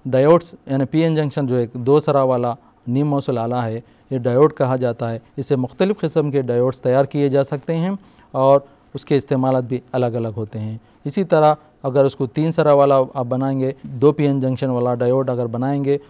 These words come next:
तो वो उस ट्रांजिस्टर्स की शक्ल अख्तियार करता है। और आप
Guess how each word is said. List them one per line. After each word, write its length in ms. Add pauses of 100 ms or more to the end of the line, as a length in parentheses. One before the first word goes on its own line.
(120)
तो 80
वो 260
उस 260
ट्रांजिस्टर्स 640
की 140
शक्ल 320 (300)
अख्तियार 320
करता 300
है। 220 (340)
और 120
आप 220